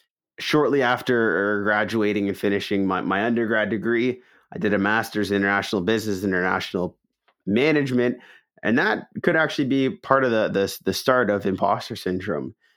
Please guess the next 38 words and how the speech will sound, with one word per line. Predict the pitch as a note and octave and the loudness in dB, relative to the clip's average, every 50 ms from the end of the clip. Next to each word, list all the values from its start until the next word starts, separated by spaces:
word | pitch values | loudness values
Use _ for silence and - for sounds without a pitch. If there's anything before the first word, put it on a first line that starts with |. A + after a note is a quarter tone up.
| _ _ _ _ _ _ _ _ - | _ _ _ _ _ _ _ _ 0
In | G#2+ A2 A2 A2 G#2+ G#2 G#2 | 2 2 2 2 2 0 0
that, | A2 A2 A2 A2 A2+ - - - | 0 0 0 0 -2 -2 -2 -4
I | G#2 | -2
mean, | A2 A2+ A#2+ A#2 | 0 0 0 2
my | B2 B2 B2+ C3+ C3+ C3+ C3 C3+ C3 C3 B2+ A2 - - - - | 2 2 2 2 0 0 0 0 0 0 0 -2 -4 -6 -6 -2
original | - B2+ B2+ D3 G#3 A#3 - D#3 A2+ G2+ | 0 2 2 2 2 2 2 2 2 2
goal | - A2 G#2+ G2 F2+ E2+ G2 G#2 E3 F3+ E3+ _ _ _ _ _ _ _ | 2 0 0 2 2 0 0 -2 -2 -4 -8 _ _ _ _ _ _ _
and | - G2+ G2 G2+ | -6 -4 -2 0
outcome, | G2+ G2+ C#2+ - - - C#2 - - | 0 0 -2 -2 -2 -4 -2 -2 0
ideal | F2 E2+ F2 A2+ G#2+ A2 A#2+ C3 A2 | 0 0 0 0 0 0 0 2 2
outcome, | F2+ F2+ F2 - - G#2+ G2 G#2+ A#2 | 0 0 -2 -2 -2 -2 0 0 0
the, | G#2+ F#2 F#2 - | 0 0 -2 -2
the | F#2+ F#2+ | -4 -6
path | - - - C#3+ A2+ A2 A#2 - - | -6 -4 0 2 2 2 2 0 -2
that | A2+ A2 | -2 0
I | G#2 G2+ | 0 0
had | G2+ G2 | 0 0
laid | G2+ G2 G2 F#2+ | -2 -2 -4 -4
forth | - - G#2+ G2+ G2+ - | -2 0 0 0 0 0
for | - F2+ | -4 -6
my | F2 E2 | -4 0
head | G#2 A2+ A#2 G#2 | 0 2 2 2
was, | F#2+ F#2 | 0 0
"I'm | A2 D3+ | 0 0
gonna | F#3 F#3 | 0 0
be | E3 D#3+ | 0 2
a | |
doctor, | D3+ D#3+ C#3 - - - | 2 2 0 0 -2 -4
I'm | - A#2 | -2 0
gonna | D3+ D3+ | 2 2
be | C3 B2 | 4 4
a | |
neurosurgeon | C3+ C3+ B2 A#2+ - - A#2+ G#2 F#2 G2 A2 G#2+ | 4 2 2 0 0 0 0 0 0 0 0 0
by | G2 F2+ | 0 0
the | F#2 F#2 | -2 -2
time | - G2+ F#2+ G2 | -2 -2 -2 -2
I'm | F#2 F2+ | -2 -4
twenty-seven." | - - F2 E2 D#2+ D#2+ - - - A#1+ - - - - | -6 -6 -6 -6 -6 -8 -10 -10 -10 -10 -10 -12 -18 -20